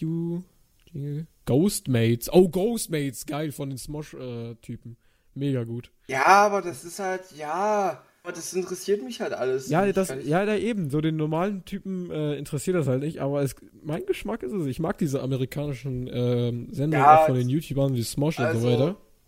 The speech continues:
Speaker 2: also, was ich sagen muss, es ist halt nicht wert. Es ist es einfach bis jetzt nicht wert.
Speaker 1: Hier, One-Shot,
Speaker 2: Außer es
Speaker 1: das ist doch was von Deutschen, oder?
Speaker 2: Quatsch mit Soße.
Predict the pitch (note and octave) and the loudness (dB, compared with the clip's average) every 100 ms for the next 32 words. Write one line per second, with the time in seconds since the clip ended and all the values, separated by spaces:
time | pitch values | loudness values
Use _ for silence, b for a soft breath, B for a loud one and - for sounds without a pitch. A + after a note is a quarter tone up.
0 | - _ _ C3 C#3 C#3 C#3 C#3 F3 - | -20 _ _ -12 -8 -6 -8 -10 -12 -4
1 | D3+ D3+ D3 C#3+ D#3+ - C3 C3+ - A2+ | -4 -4 -8 -8 -8 -10 -16 -16 -18 -18
2 | G#2 A#2 - A2 A#2 - _ A#2+ C3+ D3 | -16 -18 -18 -18 -18 -20 _ -16 -16 -16
3 | C#3 - - C3 D#3 E3+ D3+ _ - C3 | -20 -16 -2 -2 -2 -6 -12 _ -8 -8
4 | - D#3+ G#3+ - - _ b b - C#3+ | 0 2 2 -2 -20 _ b b -12 -8
5 | D#3+ - B2 A#2 D3 E3+ E3 G#3+ D3 E3 | -8 -6 -6 -2 4 6 6 4 4 6
6 | F#3+ D#3+ E3 A#2 A2 A#2 A#2 A#2 A#2+ - | 4 2 -2 -4 -4 -4 -2 -2 -4 -6
7 | A#2+ B2+ G3+ _ _ _ _ _ _ _ | -10 -10 -14 _ _ _ _ _ _ _
8 | _ _ _ _ - B2 - B2+ - B2+ | _ _ _ _ -10 -10 -10 -14 -10 -8
9 | D3 D3 B2 | -8 -10 -14